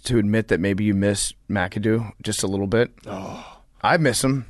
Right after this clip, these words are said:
Speaker 2: I mean, those big suits.
Speaker 1: I miss him. Yeah,
Speaker 2: And
Speaker 1: the,
Speaker 2: that
Speaker 1: the
Speaker 2: slick
Speaker 1: giant
Speaker 2: back hair.
Speaker 1: suits, the hair, the mustache,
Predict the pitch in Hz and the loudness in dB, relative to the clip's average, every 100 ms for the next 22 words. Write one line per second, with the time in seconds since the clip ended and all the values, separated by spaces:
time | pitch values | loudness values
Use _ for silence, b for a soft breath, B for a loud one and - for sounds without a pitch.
0 | - 120 120 101 - 110 - - 113 123 | -2 2 2 2 0 -2 -2 0 0 0
1 | - 117 135 104 - 117 98 139 123 131 | 0 2 4 2 2 -2 4 4 6 4
2 | - 131 127 - 143 139 127 120 139 123 | 4 2 2 4 4 6 4 4 6 6
3 | 123 - 110 127 127 131 117 117 123 - | 4 2 4 4 4 4 2 4 4 4
4 | 135 127 127 - | 4 4 4 0